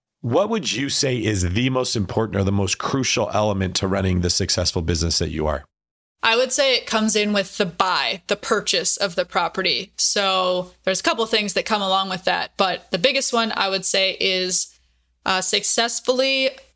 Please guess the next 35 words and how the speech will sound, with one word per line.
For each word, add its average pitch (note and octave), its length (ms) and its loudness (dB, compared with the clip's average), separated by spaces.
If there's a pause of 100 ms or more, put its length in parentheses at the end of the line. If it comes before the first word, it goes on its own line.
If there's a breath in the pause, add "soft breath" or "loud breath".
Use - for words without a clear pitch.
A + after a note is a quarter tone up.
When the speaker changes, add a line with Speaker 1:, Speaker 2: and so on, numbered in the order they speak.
(260)
Speaker 2:
estimating G3 760 0
your F#3 140 0
rehab F#3 500 0
costs F#3+ 600 0 (260)
without G3 500 -2
me G3+ 300 2
ever F#3+ 280 0
actually F#3 460 -2
seeing F#2 460 0
it. - 260 -4 (460)
So G3+ 400 2
yes, G#3+ 400 0
I G#3+ 100 4
rely F#3+ 540 0
on F#3 640 -2 (380)
the A3 100 2
people G#3 200 0
on G3 160 0
the F#3+ 80 -4
ground F#3+ 420 0
to - 80 -4
take G#3+ 240 -2
the G3 80 -4
videos F#3+ 540 0
and F#3 100 -4
send A#3 160 2
me G#3+ 80 0
the G3 100 -2
pictures F#3 680 0
and F3+ 340 -8
do A3+ 160 2
a G3+ 100 0
good F#3+ 380 0
job F#3 400 0
of F3+ 380 -2